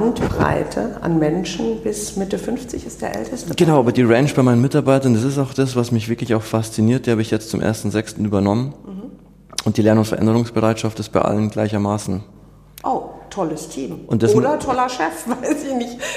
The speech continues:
Speaker 1: wie du das hinkriegst.
Speaker 2: Also ich denke jetzt einfach mal, das eine ergibt das andere. Es ist, sind beide Zahnräder, die ineinander greifen.
Speaker 1: Mhm.
Speaker 2: Und das macht wirklich Spaß, weil die Herrschaften, die jetzt halt etwas erfahrener sind,
Speaker 1: Ja.
Speaker 2: das, ähm, geben dem Team, sage ich jetzt einmal, eine gewisse Ruhe.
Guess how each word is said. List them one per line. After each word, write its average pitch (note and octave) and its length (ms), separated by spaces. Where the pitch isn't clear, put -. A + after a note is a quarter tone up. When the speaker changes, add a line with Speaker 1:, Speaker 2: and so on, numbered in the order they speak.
Speaker 1:
wie A#3+ 100
du A3 120
das G#3 200
hinkriegst. - 760
Speaker 2:
Also C3+ 160
ich C3 80
denke B2+ 220
jetzt A#2+ 100
einfach A#2+ 220
mal, A2+ 520
das A2+ 140
eine A2+ 240
ergibt A2+ 260
das G#2 140
andere. G2+ 420
Es G#2 120
ist, A#2 180
sind G#2+ 160
beide G#2 240
Zahnräder, G#2+ 420
die G2+ 100
ineinander G2+ 400
greifen. F#2+ 460
Speaker 1:
Mhm. - 720
Speaker 2:
Und G2 480
das G#2 120
macht G2 220
wirklich G2+ 240
Spaß, - 480
weil G2+ 160
die G2 100
Herrschaften, A2 600
die G#2 80
jetzt G#2+ 220
halt G2 120
etwas G2+ 400
erfahrener G#2+ 500
sind, B2 320
Speaker 1:
Ja. G2+ 60
Speaker 2:
das, G2 140
ähm, G2+ 480
geben G#2+ 400
dem - 380
Team, A#2+ 280
sage A2 200
ich G#2 60
jetzt G#2+ 220
einmal, G#2 340
eine G2 120
gewisse G#2 540
Ruhe. B2 320